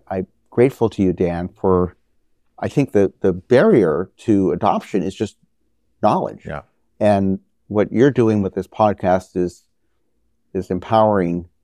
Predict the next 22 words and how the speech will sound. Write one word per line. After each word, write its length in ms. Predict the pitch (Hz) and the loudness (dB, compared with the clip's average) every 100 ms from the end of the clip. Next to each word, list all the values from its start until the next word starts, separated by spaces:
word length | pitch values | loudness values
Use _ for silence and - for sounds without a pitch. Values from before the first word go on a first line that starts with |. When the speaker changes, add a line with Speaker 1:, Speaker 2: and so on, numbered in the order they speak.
| _ | _
Speaker 1:
people 320 | - 107 92 85 | -4 -2 -2 -2
with 240 | 92 - | -4 -4
that 220 | 85 - | -6 -4
knowledge. 420 | 85 71 78 85 | -8 -8 -8 -4
And, 260 | - 85 85 _ _ _ _ _ | -4 -4 -8 _ _ _ _ _
um, 420 | 92 85 80 78 82 _ _ _ _ _ _ _ _ _ _ _ | -2 0 0 -4 -12 _ _ _ _ _ _ _ _ _ _ _
I 80 | 95 | -10
think 220 | 90 92 | -6 -2
that 240 | 98 95 95 | 2 2 2
is 220 | 87 - | -2 -4
the 180 | 80 78 | -6 -2
thing 280 | 85 82 | -2 -2
that 180 | 76 71 | -6 -8
will 360 | 82 78 73 - _ _ _ _ - | -8 -8 -10 -14 _ _ _ _ -4
allow 380 | 85 85 87 | -2 2 0
the, 320 | 85 80 69 - _ _ _ - | 0 -6 -8 -14 _ _ _ -10
the, 300 | 76 71 71 | -6 -6 -6
um, 260 | 69 69 - - | -8 -10 -12 -4
industry 420 | 95 85 - 73 | -2 -2 -6 -8
to 60 | 76 | -6
move 220 | 80 78 | -8 -8
faster, 680 | - 73 - - 76 71 | -4 -4 -4 -8 -12 -12